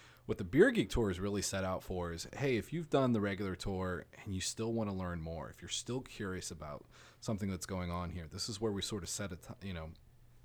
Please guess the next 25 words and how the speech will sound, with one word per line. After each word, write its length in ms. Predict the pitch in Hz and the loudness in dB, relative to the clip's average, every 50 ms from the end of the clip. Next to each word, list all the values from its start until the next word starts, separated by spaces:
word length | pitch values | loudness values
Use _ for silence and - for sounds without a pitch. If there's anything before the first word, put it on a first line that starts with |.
| - - - - | -20 -18 -12 -8
aside 320 | - - - 98 95 92 | -4 -2 -2 -2 -2 -2
some 140 | - - 90 | -4 -6 -8
time, 500 | - - - 98 95 90 90 85 80 - - | -8 -6 -4 -2 -2 -2 -2 -4 -6 -6 -6
uh, 340 | 90 87 85 82 80 80 73 60 | -6 -6 -4 -4 -6 -8 -8 -8
you 120 | 82 92 | -8 -8
know, 60 | 82 - | -8 -8
twice 280 | - - 95 95 - - | -6 -4 -4 -4 -4 -4
a 40 | |
month 340 | 90 87 90 87 87 82 - - | -4 -4 -4 -4 -6 -8 -12 -12
to 280 | - 90 85 80 80 80 - - - - - - - - - | -10 -10 -8 -8 -10 -10 -14 -18 -20 -20 -20 -20 -20 -20 -12
be 100 | - 90 95 | -8 -6 -6
able 100 | 90 98 | -4 -4
to 140 | 92 90 | -4 -4
walk 420 | 85 82 95 98 98 95 98 - - | -4 -2 0 2 2 2 2 0 -2
these, 300 | - 98 92 85 - - - | -4 -6 -4 -4 -6 -8 -8
uh, 100 | 80 76 | -10 -10
very 300 | 78 87 104 110 120 120 | -6 -2 2 4 4 4
small 300 | 113 - - 113 104 101 | 4 2 2 2 2 2
groups 360 | 92 85 92 90 85 - - - | 0 -2 -4 -4 -4 -6 -8 -8
back 280 | - 80 80 80 - | -6 -6 -6 -6 -8
there. 180 | - 73 62 - | -10 -12 -10 -10
So 100 | - 87 | -8 -6
we 100 | 90 95 | -4 -2
only, 380 | 104 120 117 110 104 98 - - - | 0 0 0 0 0 -2 -6 -8 -10
we 180 | 92 92 - | -12 -12 -12